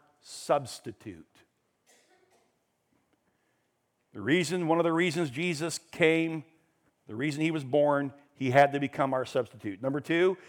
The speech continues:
he had to become our salvation. Number three, he had to become our sanctifier.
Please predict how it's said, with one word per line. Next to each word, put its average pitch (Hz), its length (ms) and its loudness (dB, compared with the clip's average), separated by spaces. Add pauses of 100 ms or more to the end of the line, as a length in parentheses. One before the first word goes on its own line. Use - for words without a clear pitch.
(180)
he 147 160 4
had 156 180 8
to 151 80 -4
become 151 540 -2
our 139 400 0 (260)
salvation. 147 1080 0 (1800)
Number 143 200 4
three, 185 340 2
he 180 120 6
had 165 180 10
to 160 60 -2
become 170 540 0
our 147 420 2 (220)
sanctifier. 120 1300 -2